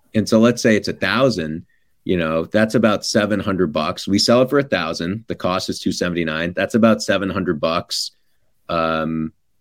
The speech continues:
profit, and we'd split that. So you get three fifty, we get three fifty, and we do all the work on supporting,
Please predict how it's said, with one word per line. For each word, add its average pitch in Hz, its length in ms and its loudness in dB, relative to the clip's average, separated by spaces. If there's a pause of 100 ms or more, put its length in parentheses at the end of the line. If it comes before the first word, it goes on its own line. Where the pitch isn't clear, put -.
(500)
profit, 110 640 2
and 90 140 0
we'd 98 140 2
split - 240 2
that. 78 260 -6
So 87 140 -2
you 92 100 4
get 98 220 2
three 95 140 2
fifty, 92 360 0
we 87 120 2
get 76 200 -4
three 80 140 -2
fifty, 80 480 -2
and 95 160 0
we 107 100 8
do 117 180 8
all 110 140 6
the 98 100 0
work 92 300 0
on 85 140 -4
supporting, 80 640 -4